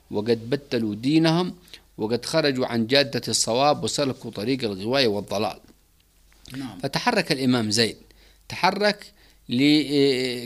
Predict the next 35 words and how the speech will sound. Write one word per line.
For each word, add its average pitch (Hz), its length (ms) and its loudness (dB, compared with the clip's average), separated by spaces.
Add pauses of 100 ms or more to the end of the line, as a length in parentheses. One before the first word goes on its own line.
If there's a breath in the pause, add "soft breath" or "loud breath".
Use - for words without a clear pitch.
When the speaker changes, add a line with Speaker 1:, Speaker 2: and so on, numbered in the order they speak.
Speaker 1:
كما 147 280 4
وضح 160 440 0
في 127 180 2
رسالته 127 640 2
التي 110 260 -2
وجهها 127 440 0
لعلماء 117 520 2
الأمة، 127 380 0 (440 soft breath)
من 123 160 -2
أجل 135 320 0
إحقاق 135 400 0
الحق 117 380 -4 (120)
وإزهاق 104 540 -4
الباطل، 104 540 4
Speaker 2:
نعم. 127 240 -10 (320)
Speaker 1:
ومن 107 220 -6
أجل 120 380 -2
إقامة 143 460 2
عمود 117 280 0
الدين، 107 520 2 (140)
ومن 101 80 -6
Speaker 2:
نعم. - 80 -10
Speaker 1:
أجل 117 380 -4
إقامة 139 280 2 (100)
فريضة 120 680 -2 (500 soft breath)
الأمر 131 440 0
بالمعروف 117 600 0
والنهي 117 360 0
عن 101 140 -6
المنكر، 110 400 0 (440 soft breath)
وتوزيع 117 460 -2
المغانم 113 720 2
كما 107 400 -4
أمر 117 240 2
الله، 101 360 2